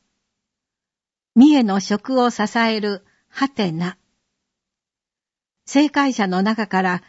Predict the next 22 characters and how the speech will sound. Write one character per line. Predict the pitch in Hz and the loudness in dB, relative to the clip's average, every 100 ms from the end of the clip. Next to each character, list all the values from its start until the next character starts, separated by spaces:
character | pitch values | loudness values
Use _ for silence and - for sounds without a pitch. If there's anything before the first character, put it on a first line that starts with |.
| _ _ | _ _
抽 | 254 269 | 0 0
選 | - 240 233 | 0 0 0
で | 233 226 - | 0 -4 -6
十 | 220 285 277 | -2 0 2
人 | 214 185 180 | 0 0 -2
に、 | 185 185 _ _ _ _ _ - | -4 -6 _ _ _ _ _ -4
活 | 233 226 277 277 | -4 -2 0 0
伊 | 247 | 0
勢 | - 269 208 | 0 2 2
エ | |
ビ | 170 170 - _ _ _ | -2 -4 -6 _ _ _
二 | 240 294 277 | 2 2 0
尾 | 196 | -2
を | 180 | -2
プ | 208 | -2
レ | 226 | 0
ゼ | 214 180 | 0 -4
ン | 156 | -6
ト。 | - 143 _ _ _ _ _ _ _ _ _ _ _ _ | -12 -14 _ _ _ _ _ _ _ _ _ _ _ _
当 | 262 285 | -2 -2
選 | - 262 | 0 0
発 | 233 254 | 0 -4